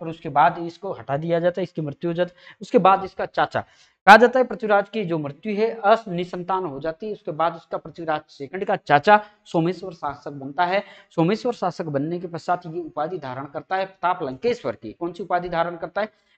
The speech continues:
प्रताप लंकेश्वर की उपाधि धारण करता है सोमेश्वर। सोमेश्वर की, के बारे में कहा जाता है कि इसने अनंगपाल की तोमर की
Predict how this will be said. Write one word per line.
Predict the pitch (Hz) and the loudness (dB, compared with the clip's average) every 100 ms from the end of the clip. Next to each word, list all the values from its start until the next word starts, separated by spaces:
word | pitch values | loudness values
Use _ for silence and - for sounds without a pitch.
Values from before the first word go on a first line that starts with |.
| - | -8
प्रताप | - 233 240 | 8 10 10
लंकेश्वर | 185 170 196 220 220 | 4 2 -4 -4 -4
की | 220 | -4
उपाधि | 185 180 180 | 4 4 4
धारण | 156 160 175 | 2 0 0
करता | 180 175 196 | -4 2 0
है | 202 - _ _ _ _ _ _ _ _ _ - | 0 -12 _ _ _ _ _ _ _ _ _ -4
सोमेश्वर। | 190 233 247 180 117 _ _ | 0 2 2 0 -2 _ _
सोमेश्वर | - 202 254 269 269 | -8 -4 -4 -6 -10
की, | - 202 180 | -10 -12 -14
के | 147 _ _ _ _ - | -14 _ _ _ _ -2
बारे | 202 175 202 | 6 6 6
में | 202 | -2
कहा | 180 175 | 0 0
जाता | 190 185 | 0 -4
है | 208 | -6
कि | 214 | -6
इसने | 196 - 220 - - _ 180 | -10 -4 -4 -4 -12 _ 0
अनंगपाल | 196 247 254 208 202 | 2 2 2 2 0
की | - 214 | -2 -12
तोमर | - 190 185 151 | 0 2 4 4
की | 110 _ _ _ 262 | 2 _ _ _ -2